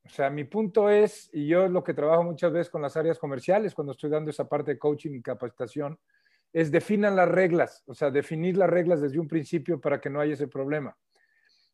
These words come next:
Ahora, ¿qué pasa? Pues obviamente, eh, el, como bien lo dijiste en la introducción, creas la relación. Bueno, vaya que sí me ha pasado, y seguramente a cualquiera de ustedes les ha pasado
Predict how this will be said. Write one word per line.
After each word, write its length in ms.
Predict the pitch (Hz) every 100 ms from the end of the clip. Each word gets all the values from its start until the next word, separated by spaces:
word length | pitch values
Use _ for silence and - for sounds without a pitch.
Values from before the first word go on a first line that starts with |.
| _
Ahora, 220 | 151 160 160
¿qué 120 | 190
pasa? 460 | - 214 214 190
Pues 160 | 156 147
obviamente, 720 | 165 170 170 165 185 170 _ _
eh, 380 | 139 131 127 127
el, 220 | 131 127
como 180 | 139 135
bien 220 | 117 151
lo 80 | 170
dijiste 300 | 151 143 175
en 60 | 156
la 40 |
introducción, 500 | 143 160 147 208 165 - _ _ -
creas 560 | 185 247 285 226 180
la 140 | 160 147
relación. 680 | 143 139 131 - 185 170
Bueno, 260 | 135 214 160
vaya 440 | 156 180 208 165
que 120 | - 143
sí 140 | 135
me 100 | 143
ha 60 | 156
pasado, 560 | 151 - 196 143 - _ _ _
y 80 | 131
seguramente 580 | 143 139 180 160 190 196
a 80 | 139
cualquiera 340 | 139 165 165
de 80 | 160
ustedes 260 | 143 165 160
les 140 | 143
ha 120 | 151
pasado 500 | 156 - 160 170 170